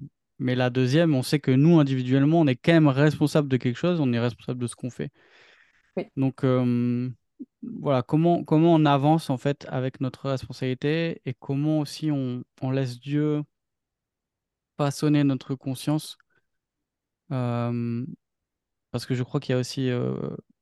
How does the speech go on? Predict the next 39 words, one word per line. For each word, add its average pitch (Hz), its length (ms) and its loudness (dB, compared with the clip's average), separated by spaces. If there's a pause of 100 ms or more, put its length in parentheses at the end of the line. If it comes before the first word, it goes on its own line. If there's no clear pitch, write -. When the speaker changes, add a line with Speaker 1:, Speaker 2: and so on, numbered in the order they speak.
Speaker 1:
il 156 100 -8
y - 40 -6
a - 20 -6
aussi 131 220 -8
beaucoup 127 340 -8
de 131 60 -14
ça, 151 240 -4
c'est-à-dire 127 340 -8
qu'on 127 120 -8
a, 120 120 -6 (920)
notre 131 220 -6
conscience 139 520 -4
n'est 123 160 -6
pas 123 200 -6
la 120 140 -2
même. 123 440 -2 (720)
Euh, 120 440 -4
il 127 60 -6
y 127 80 0
a 123 60 2
aussi 123 220 -6
des 131 120 -2
gens 127 200 -2
qui - 140 -10
ont 117 300 -4
un, - 80 -10
un 123 140 -8
fardeau 131 340 -6
particulier 131 480 -8
ou 139 80 0
une 131 80 -2
sensibilité 127 480 -10
particulière. 131 840 -6 (1000)
Et, 127 280 2
euh, 113 760 -4 (580)
et 131 140 4
entre 135 600 0
l'engagement 135 760 0
total 135 720 0